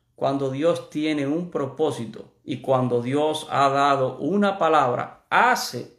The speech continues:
todo lo posible, ¿verdad? Y las cosas suceden de donde a veces menos uno lo espera. Y llega la ayuda de Dios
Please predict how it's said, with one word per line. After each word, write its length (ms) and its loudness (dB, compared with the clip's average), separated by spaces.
todo 340 10
lo 120 2
posible, 520 -4
¿verdad? 380 -2
Y 140 0
las 180 4
cosas 340 0
suceden 480 0
de 60 0
donde 280 2
a 60 6
veces 400 0
menos 580 -4
uno 560 0
lo 180 -4
espera. 600 -4
Y 160 -8
llega 400 4
la 80 6
ayuda 320 0
de 100 0
Dios 400 0